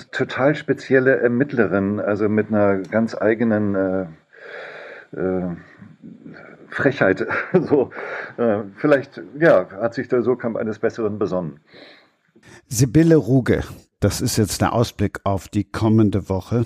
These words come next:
Speaker 2: Da geht die Fußball-Bundesliga wieder los. Wollte unbedingt in dieser Runde dabei sein, obwohl sie sagt, sie hat gar keine Ahnung vom Fußball. Sehr erfrischend. Wie ist es denn bei euch um den Fußball gestellt?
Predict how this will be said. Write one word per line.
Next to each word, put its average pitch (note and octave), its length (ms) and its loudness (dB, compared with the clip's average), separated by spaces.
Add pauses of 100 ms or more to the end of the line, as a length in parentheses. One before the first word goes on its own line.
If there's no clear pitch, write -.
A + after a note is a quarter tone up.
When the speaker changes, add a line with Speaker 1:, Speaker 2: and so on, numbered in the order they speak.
Speaker 2:
Da G#2 100 2
geht G2 200 -2
die G#2+ 60 -4
Fußball-Bundesliga G#2 1120 2
wieder F#2+ 200 0
los. G2 440 -2 (360)
Wollte B2 460 2
unbedingt C3 600 4
in A2 100 2
dieser G#2+ 240 2
Runde B2+ 340 4
dabei G2+ 380 0
sein, D#3 360 2 (220)
obwohl A2+ 260 -2
sie A2+ 120 -2
sagt, A2 220 -2
sie G#2+ 100 -2
hat G#2+ 160 -2
gar A2+ 140 0
keine A2+ 280 2
Ahnung G#2 260 2
vom F#2 180 -6
Fußball. F2 400 -10 (400)
Sehr B2+ 340 6
erfrischend. B2 800 0 (500)
Wie C3 140 2
ist D#3 200 -2
es - 540 -2 (120)
denn B2 240 4
bei A#2 260 2
euch A#2+ 420 2 (260)
um G#2+ 300 2
den G#2+ 220 2
Fußball G#2 560 0
gestellt? - 800 -6